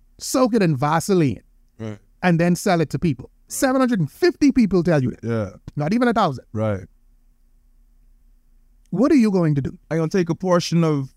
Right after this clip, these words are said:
Speaker 2: the grabbers that I sell and
Speaker 1: Mm.
Speaker 2: soak them bad boys in Vaseline
Speaker 1: Mm-hmm.
Speaker 2: and go after that market.
Speaker 1: Okay. Are you going to put all
Speaker 2: That
Speaker 1: of
Speaker 2: would
Speaker 1: your
Speaker 2: be
Speaker 1: gr-
Speaker 2: very stupid.
Speaker 1: Why?
Speaker 2: Because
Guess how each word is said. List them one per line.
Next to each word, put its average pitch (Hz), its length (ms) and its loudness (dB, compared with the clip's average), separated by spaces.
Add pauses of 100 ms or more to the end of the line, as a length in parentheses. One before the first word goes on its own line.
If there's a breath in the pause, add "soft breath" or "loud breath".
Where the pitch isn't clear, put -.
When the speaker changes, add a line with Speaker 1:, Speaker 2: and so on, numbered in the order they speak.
(260)
Speaker 2:
the 135 100 -2
grabbers 131 400 0
that 135 120 0
I 131 100 0
sell 139 460 -2
and 143 180 -2
Speaker 1:
Mm. - 20 -2
Speaker 2:
soak 160 480 -4
them 147 220 0
bad 131 320 -2
boys 135 320 -2
in 135 140 0
Vaseline 139 640 0
Speaker 1:
Mm-hmm. 160 260 2 (120)
Speaker 2:
and 139 220 -2
go 131 220 0
after 127 260 -2
that 139 160 -2
market. 165 500 -8
Speaker 1:
Okay. 147 320 2 (1300 loud breath)
Are 196 80 2
you 247 80 4
going 277 180 2
to 220 80 -2
put 226 340 -2 (880)
all 147 680 -4 (280)
Speaker 2:
That 120 320 -2
Speaker 1:
of 165 60 4
Speaker 2:
would 165 80 0
Speaker 1:
your 175 80 4
Speaker 2:
be 165 200 0
Speaker 1:
gr- 110 180 -4
Speaker 2:
very 123 220 0
stupid. 139 520 -6 (440)
Speaker 1:
Why? 190 460 -4 (800)
Speaker 2:
Because 233 540 -2